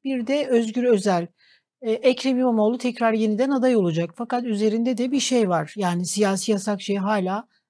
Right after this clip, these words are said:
demokrasinin kılıcı gibi sallanıyor. Erdoğan hamlesinin ne olacağını hala bilmiyoruz. E, Erdoğan, yani şimdiye kadarki yaptığı şeylerden öyle görünüyor ki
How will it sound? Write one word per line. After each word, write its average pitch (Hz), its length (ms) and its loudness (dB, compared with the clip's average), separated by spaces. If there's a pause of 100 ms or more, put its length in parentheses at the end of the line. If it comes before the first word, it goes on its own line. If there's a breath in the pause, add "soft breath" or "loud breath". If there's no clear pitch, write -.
(200)
demokrasinin 208 540 -4
kılıcı 208 300 0
gibi 196 180 -4
sallanıyor. 196 720 -2 (600)
Erdoğan 226 460 0
hamlesinin 247 600 0
ne 254 100 2
olacağını 247 440 0
hala 247 420 4
bilmiyoruz. 180 680 2 (1500 loud breath)
E, 185 680 -2
Erdoğan, 269 800 2 (1400)
yani 196 220 0
şimdiye 226 380 4
kadarki 214 420 2
yaptığı 208 320 2
şeylerden 190 720 2 (580 soft breath)
öyle 262 260 6
görünüyor 254 540 2
ki 359 300 -2